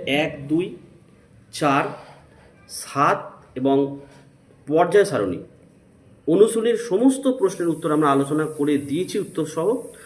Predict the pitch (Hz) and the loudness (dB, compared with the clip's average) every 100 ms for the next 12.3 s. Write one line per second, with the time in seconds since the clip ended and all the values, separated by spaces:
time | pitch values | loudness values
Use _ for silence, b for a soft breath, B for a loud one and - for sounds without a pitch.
0 | B - 151 143 135 165 - 185 196 B | B 0 4 4 2 -2 -2 -2 -2 B
1 | B B B - 165 170 180 196 - 185 | B B B -10 0 2 2 -2 -4 -2
2 | 202 147 139 156 170 196 - 135 151 147 | 0 0 0 0 0 -2 -4 -4 0 0
3 | - 123 131 147 143 139 131 135 - 131 | 0 -4 -4 0 2 2 0 -4 -4 -4
4 | 98 92 78 - - - - - - - | -6 -6 -10 -16 -20 -20 -20 -20 -20 -20
5 | - _ b b b b - 147 143 202 | -20 _ b b b b 2 2 4 4
6 | 202 - 139 - 135 135 127 160 175 180 | 4 2 2 -2 4 4 4 2 4 4
7 | 131 156 165 190 - - 165 220 - 139 | 4 4 4 4 2 4 6 6 4 4
8 | 160 143 110 151 165 202 151 135 139 190 | 4 4 0 -2 2 0 0 -2 0 0
9 | 180 131 131 107 107 98 101 208 233 160 | 4 4 4 -2 -4 -4 -2 0 0 0
10 | 135 143 170 214 - B B B - 135 | 0 2 2 0 -4 B B B -4 4
11 | 151 202 - 143 156 190 190 196 151 151 | 4 4 4 4 4 2 2 -2 -2 0
12 | 127 - | 0 0